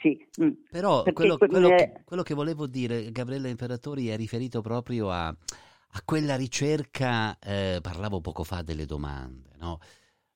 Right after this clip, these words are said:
Speaker 2: Ma le domande possono essere domande molto importanti, quando per esempio,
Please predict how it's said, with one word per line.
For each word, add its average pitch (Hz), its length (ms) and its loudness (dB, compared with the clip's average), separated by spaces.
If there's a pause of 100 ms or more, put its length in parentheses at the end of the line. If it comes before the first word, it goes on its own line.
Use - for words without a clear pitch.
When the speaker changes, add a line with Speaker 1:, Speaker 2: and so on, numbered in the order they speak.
(100)
Speaker 2:
Ma 104 100 -20 (100)
le 120 100 -8
domande 131 460 -6
possono 85 360 -8
essere 85 260 -8
domande 85 320 -8
molto 85 260 -8
importanti, 82 880 -8
quando 110 380 -4
per 110 200 -2
esempio, 104 920 -2